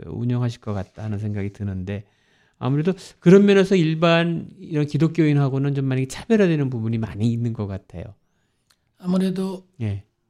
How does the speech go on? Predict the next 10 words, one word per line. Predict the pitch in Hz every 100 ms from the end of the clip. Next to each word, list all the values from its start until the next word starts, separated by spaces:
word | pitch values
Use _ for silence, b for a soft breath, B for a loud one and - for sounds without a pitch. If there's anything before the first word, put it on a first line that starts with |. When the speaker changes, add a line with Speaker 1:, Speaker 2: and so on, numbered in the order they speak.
| _ _ _ _ _ _ _ _ _ _ _ _ _ _
Speaker 2:
제가 | 175 185 185
늘 | 180 170
강조하는 | 151 160 165 165 151 147
게 | 190 175 127
Speaker 1:
네. | 117 104 -
Speaker 2:
하나님의 | - 208 190 185 180 175
부르심이 | 165 170 156 170 165
합당하게 | - - 180 170 160
사십시오. | 151 - - - - 175 160
그런데 | 151 156 160 180